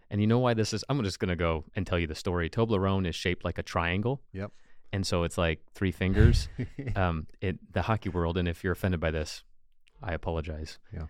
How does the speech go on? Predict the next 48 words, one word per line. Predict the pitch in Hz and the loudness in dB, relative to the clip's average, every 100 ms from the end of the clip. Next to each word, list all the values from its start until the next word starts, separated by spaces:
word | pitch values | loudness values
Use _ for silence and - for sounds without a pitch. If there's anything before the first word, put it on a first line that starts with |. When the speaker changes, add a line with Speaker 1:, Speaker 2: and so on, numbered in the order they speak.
| - - - | -12 -20 -16
Speaker 1:
W-, | - - | -12 -6
when | 101 92 | 0 2
anybody | 95 92 90 - 85 | 4 2 0 -2 -2
would | 85 82 78 | -2 -4 -2
bend | 87 82 | -2 2
over, | 87 85 85 80 - - - | 2 2 0 -4 -8 -20 -8
you | 95 | -4
would | 85 78 | -4 -2
put | 101 | -4
your | 85 82 | -2 -4
fingers | - 90 90 90 | 0 2 2 2
into | 90 80 87 | 0 -2 -4
a | |
triangle | 78 90 82 90 92 | -4 -2 -2 -2 -2
like | 92 92 | -2 -2
this, | 101 104 85 | -4 -4 -6
your, | 82 _ - | -8 _ -10
your | 87 | -8
three | - 85 | -4 -4
fingers, | - 87 92 92 | -2 -2 0 0
Speaker 2:
And | 87 | 0
Speaker 1:
like | |
a | 92 | 0
Speaker 2:
poke | 98 87 | 0 2
their | 87 | 2
butt. | 87 | 2
Speaker 1:
Toblerone, | 87 98 107 | 2 -2 -2
and | 98 90 | -2 0
you'd | 82 | -2
poke | - 95 92 | -2 -2 0
'em | 92 | -2
in | |
the | 85 | -2
butt, | 78 85 92 | 0 0 -2
and | - 110 | -4 -2
you'd | 85 82 | -2 -4
say, | - 92 80 | -2 -2 -2
"Tobe." | - 147 147 131 - - - | 0 2 4 0 -10 -16 -8
Speaker 2:
<laughs> | - - - - - | -4 -2 0 -2 -2
Speaker 1:
So | - | -4
give | 98 101 92 | 0 0 2
somebody | 101 95 90 | 2 2 0
a | |
Tobe. | - 92 98 117 - - | 0 2 2 0 -8 -12
It | 95 | -8
was | 87 | -6
a | |
Toblerone. | - 101 92 90 90 104 | 0 0 2 2 2 0